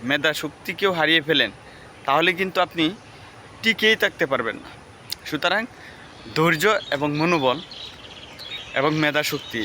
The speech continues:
এই তিনটাকে অবশ্যই আপনাকে আপনার মধ্যে টিকিয়ে রাখতে হবে। এখন ধৈর্য, মনোবল এবং মেধাকে টিকিয়ে রাখার জন্য আপনার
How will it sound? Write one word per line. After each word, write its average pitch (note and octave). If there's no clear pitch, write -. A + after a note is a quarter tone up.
এই C3+
তিনটাকে E3
অবশ্যই F3
আপনাকে D3
আপনার C#3
মধ্যে B2+
টিকিয়ে D3+
রাখতে B2
হবে। F2+
এখন D3+
ধৈর্য, D3
মনোবল E3+
এবং D3+
মেধাকে D3+
টিকিয়ে D#3+
রাখার D3
জন্য C#3+
আপনার D3+